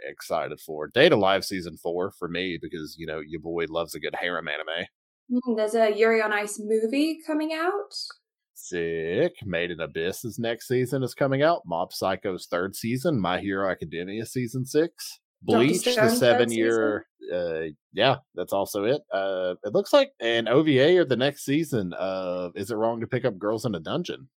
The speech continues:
Speaker 2: Ooh.
Speaker 1: Trying to see if there's any. Oh, Vinland Saga season two. That's also becoming a thing. "Oh, they're making an Isekai Quartet movie? Oh, sick."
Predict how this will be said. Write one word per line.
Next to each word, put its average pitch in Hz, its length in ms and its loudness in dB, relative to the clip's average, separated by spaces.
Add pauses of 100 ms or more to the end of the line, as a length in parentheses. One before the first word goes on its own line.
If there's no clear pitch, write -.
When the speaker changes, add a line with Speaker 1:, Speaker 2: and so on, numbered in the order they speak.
Speaker 2:
Ooh. 208 880 -2 (340)
Speaker 1:
Trying 131 180 -8
to 160 60 -8
see 82 280 -6
if 76 160 -8
there's 76 560 -4
any. 78 580 -10
Oh, 120 200 8
Vinland 101 380 0
Saga 123 360 4
season 90 400 -4
two. 90 420 -2
That's 139 220 0
also 76 500 0 (320)
becoming 80 380 -6
a 78 40 -8
thing. 90 380 -6 (640)
"Oh, 175 180 10
they're 165 140 10
making 180 320 8
an 156 80 6
Isekai 170 520 4
Quartet 180 540 6
movie? 202 440 6 (100)
Oh, 120 680 6
sick." 117 540 0